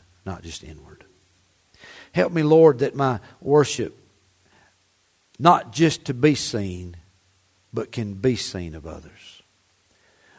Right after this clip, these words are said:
Because you realize that worshiping Jesus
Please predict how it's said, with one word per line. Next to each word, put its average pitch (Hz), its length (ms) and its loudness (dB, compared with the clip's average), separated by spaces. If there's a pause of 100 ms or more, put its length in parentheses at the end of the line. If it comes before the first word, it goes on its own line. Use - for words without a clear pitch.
Because 127 320 0
you 147 60 -2
realize 113 680 0 (880)
that 120 200 -4 (560)
worshiping 131 640 0
Jesus 104 880 -6